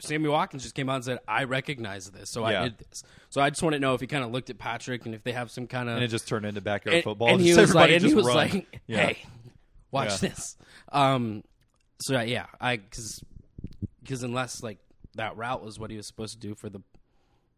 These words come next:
Speaker 1: the play,
Speaker 2: Yeah.
Speaker 1: I just kinda like to think that Sammy walked over there and was like, "Nah, I got this."
Speaker 2: "No, I
Speaker 1: And just
Speaker 2: got it.
Speaker 1: kinda,
Speaker 2: Yeah,
Speaker 1: like,
Speaker 2: fine. Just
Speaker 1: just
Speaker 2: give me the
Speaker 1: pointed at
Speaker 2: ball."
Speaker 1: himself.
Speaker 2: Uh,
Speaker 1: Um,
Speaker 2: I think it was a good game, though.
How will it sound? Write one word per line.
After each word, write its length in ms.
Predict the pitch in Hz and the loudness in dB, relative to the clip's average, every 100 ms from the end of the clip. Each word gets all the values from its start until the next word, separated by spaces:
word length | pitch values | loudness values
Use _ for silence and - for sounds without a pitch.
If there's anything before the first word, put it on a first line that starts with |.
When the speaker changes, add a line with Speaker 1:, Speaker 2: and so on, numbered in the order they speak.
| _ | _
Speaker 1:
the 100 | 101 | -18
play, 420 | - 120 117 101 | -10 -8 -8 -8
Speaker 2:
Yeah. 180 | 107 92 | -6 -4
Speaker 1:
I 20 | |
just 140 | 87 - | -6 -10
kinda 200 | 120 117 | -8 -8
like 180 | 107 95 | -10 -12
to 80 | 95 | -16
think 220 | 98 - | -16 -16
that 180 | 95 - _ - - - - | -20 -20 _ -20 -20 -20 -18
Sammy 340 | - 110 101 | -10 -8 -6
walked 300 | 104 101 92 | -6 -6 -8
over 160 | 110 110 | -8 -6
there 80 | 101 | -6
and 80 | 101 | -8
was 100 | 101 | -8
like, 120 | 104 - | -10 2
"Nah, 140 | 208 | 4
I 100 | 123 | 4
got 240 | 107 90 - | -2 -10 -14
this." 140 | - | -4
Speaker 2:
"No, 80 | 123 | -2
I 20 | |
Speaker 1:
And 60 | 104 | 0
just 120 | 92 | -2
Speaker 2:
got 60 | 98 | -4
it. 40 | |
Speaker 1:
kinda, 40 | |
Speaker 2:
Yeah, 40 | 90 | -4
Speaker 1:
like, 240 | 104 - | -8 -14
Speaker 2:
fine. 100 | - _ - | -20 _ -18
Just 80 | - | -10
Speaker 1:
just 80 | |
Speaker 2:
give 100 | 147 | -6
me 60 | 113 | -6
the 40 | |
Speaker 1:
pointed 40 | 95 | -6
at 20 | |
Speaker 2:
ball." 60 | 82 | -8
Speaker 1:
himself. 300 | - - - _ _ _ _ _ - | -12 -18 -20 _ _ _ _ _ -10
Speaker 2:
Uh, 320 | 120 113 104 95 | -2 0 0 -2
Speaker 1:
Um, 200 | 110 104 - | -8 -16 -8
Speaker 2:
I 120 | 123 | -8
think 340 | - 139 127 - - _ _ - | -6 -8 -10 -16 -20 _ _ -10
it 40 | 196 | -10
was 100 | 359 | -8
a 20 | |
good 140 | 151 | -10
game, 220 | 95 98 107 | -8 -8 -8
though. 200 | 85 | -10